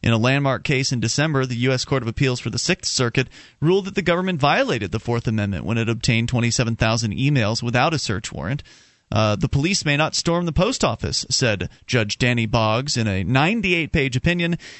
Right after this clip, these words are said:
He said, "They may not storm the post office and intercept a letter, and they are likewise forbidden from using the phone system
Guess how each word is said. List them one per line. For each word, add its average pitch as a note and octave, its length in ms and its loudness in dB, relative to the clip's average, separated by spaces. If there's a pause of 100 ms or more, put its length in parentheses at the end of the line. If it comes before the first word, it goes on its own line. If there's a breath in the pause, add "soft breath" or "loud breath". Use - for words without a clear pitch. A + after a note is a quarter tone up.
(160 loud breath)
He E3 120 2
said, E3 260 2
"They E3+ 100 0
may F#3+ 160 0
not G3 160 -2
storm F3+ 280 -2
the C#3+ 60 0
post E3+ 300 0
office D3+ 320 0
and A#2+ 80 -2
intercept C#3+ 460 0
a A2+ 40 0
letter, C3+ 340 0
and A#2+ 160 -2
they C3 100 4
are B2+ 100 2
likewise B2+ 540 0
forbidden C3+ 520 -2
from A#2+ 140 -2
using A#2+ 260 0
the A#2 80 0
phone E3+ 280 2
system B2+ 420 0